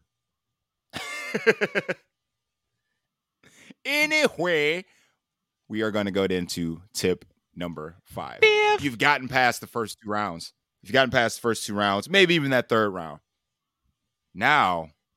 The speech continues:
Speaker 1: now it's time to risk it to get the biscuit,
Speaker 2: Which we
Speaker 1: right?
Speaker 2: both know I love to do in drafts.
Speaker 1: Yes, yes.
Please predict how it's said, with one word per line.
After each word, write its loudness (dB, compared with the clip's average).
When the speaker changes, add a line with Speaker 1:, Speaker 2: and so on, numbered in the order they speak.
Speaker 1:
now -10
it's -6
time 0
to -2
risk 2
it -2
to -6
get 0
the -6
biscuit, -6
Speaker 2:
Which -6
we 2
Speaker 1:
right? 2
Speaker 2:
both 2
know 0
I 0
love -4
to -14
do -6
in -8
drafts. -14
Speaker 1:
Yes, 0
yes. 0